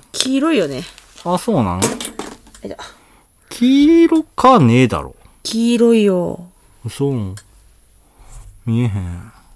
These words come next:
Speaker 2: あー、日本酒色って感じ？
Speaker 1: いやー、日本酒色どころじゃない。
Speaker 2: いや、そんな黄色ねえでしょ。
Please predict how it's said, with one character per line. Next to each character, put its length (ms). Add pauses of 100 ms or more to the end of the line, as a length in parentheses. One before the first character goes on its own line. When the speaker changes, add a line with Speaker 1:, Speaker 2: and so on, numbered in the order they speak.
(360)
Speaker 2:
あ 540
ー、 40
日 80
本 300
酒 220
色 260
っ 60
て 160
感 220
じ？ 360 (240)
Speaker 1:
い 100
や 100
ー、 420 (260)
日 160
本 240
酒 140
色 120
ど 120
こ 100
ろ 80
じ 80
ゃ 60
な 240
い。 140
Speaker 2:
い 260
や、 80
そ 240
ん 140
な 120
黄 200
色 180
ね 140
え 40
で 160
し 80
ょ。 160